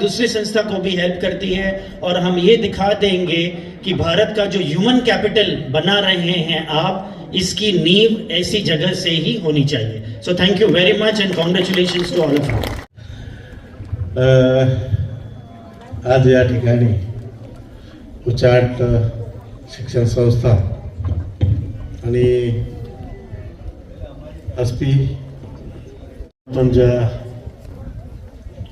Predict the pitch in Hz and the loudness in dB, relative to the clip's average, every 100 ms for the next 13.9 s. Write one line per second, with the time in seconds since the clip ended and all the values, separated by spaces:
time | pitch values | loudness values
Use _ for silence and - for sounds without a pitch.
0 | - - - - 123 - 151 - 160 156 | -16 -18 -18 -14 -10 -6 -4 -2 -2 -2
1 | - 131 135 135 131 131 127 127 127 127 | -4 -6 -4 -4 -2 0 0 0 0 -4
2 | 123 - - - - - - - - - | -6 -10 -12 -12 -14 -14 -14 -16 -14 -14
3 | - - - - - 117 113 123 123 135 | -16 -10 -10 -10 -12 -6 -2 -2 -2 -4
4 | 135 - - - - 113 131 131 131 135 | -4 -4 -8 -12 -10 -8 -6 -6 -6 -4
5 | 131 127 113 95 - - - - - - | -2 2 2 0 -4 -12 -14 -16 -16 -16
6 | - - - - - - - - - - | -16 -16 -16 -18 -18 -18 -18 -18 -12 -6
7 | 123 131 123 120 131 135 147 123 95 - | -4 -2 -4 -2 -2 -2 -4 -2 -2 -4
8 | - - - - - - - - - - | -8 -14 -16 -18 -20 -18 -18 -16 -16 -16
9 | - - - - - - - - - - | -16 -14 -16 -16 -20 -20 -16 -16 -16 -20
10 | - - - - - - - - - - | -18 -16 -16 -18 -20 -20 -20 -18 -14 -4
11 | 135 147 147 151 151 - 139 135 139 139 | 0 0 0 0 -2 -2 -2 -2 -2 -2
12 | 143 139 131 127 123 143 131 131 131 131 | 0 0 2 2 2 0 2 2 2 0
13 | 123 127 123 123 117 113 113 104 92 | -2 -2 -2 -2 -2 -2 -2 -4 -6